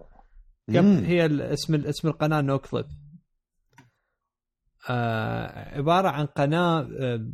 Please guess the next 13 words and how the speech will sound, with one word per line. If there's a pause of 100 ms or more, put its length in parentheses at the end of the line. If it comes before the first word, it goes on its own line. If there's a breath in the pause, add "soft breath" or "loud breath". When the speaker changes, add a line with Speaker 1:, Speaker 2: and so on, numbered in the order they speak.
Speaker 1:
مركزين
على
الباتريون، (680)
وبس
شغلهم
يسوون،
آه،
شو
اسمه؟ (100)
هم
اسمهم
crowd
funded